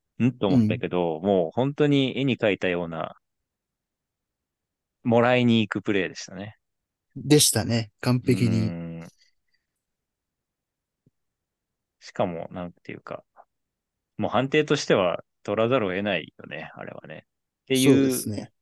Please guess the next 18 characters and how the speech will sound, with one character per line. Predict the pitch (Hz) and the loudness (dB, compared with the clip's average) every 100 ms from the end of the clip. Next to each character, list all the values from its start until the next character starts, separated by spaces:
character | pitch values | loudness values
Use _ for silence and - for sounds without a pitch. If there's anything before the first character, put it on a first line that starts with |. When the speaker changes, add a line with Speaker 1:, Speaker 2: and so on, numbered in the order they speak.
| _ - | _ -8
Speaker 1:
風 | - 139 | -2 0
に | 101 | 0
見 | 92 104 | -4 -2
え | 123 | -2
る | 101 | -2
よ | 87 85 | -4 -8
う | |
な、 | 82 80 - _ _ _ _ _ _ _ _ _ - | -10 -12 -14 _ _ _ _ _ _ _ _ _ -14
あ | 92 | -12
の、 | 80 107 87 - - - | -8 -6 -6 -12 -18 -6
誘 | 107 110 104 | -2 0 0
い | |
方 | 107 95 | 0 0
だ | 87 | -4
っ | - | -8
た | - 82 | -12 -12
ん | |
で、 | 82 80 - | -10 -12 -12